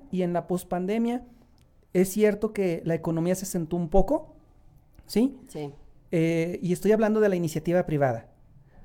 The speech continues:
Speaker 1: Afortunadamente tengo cliente, mi cliente también es gobierno,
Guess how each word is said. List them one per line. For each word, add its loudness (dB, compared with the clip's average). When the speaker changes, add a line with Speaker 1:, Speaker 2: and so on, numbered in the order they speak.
Speaker 1:
Afortunadamente -2
tengo -4
cliente, -4
mi -4
cliente -4
también -2
es 0
gobierno, 0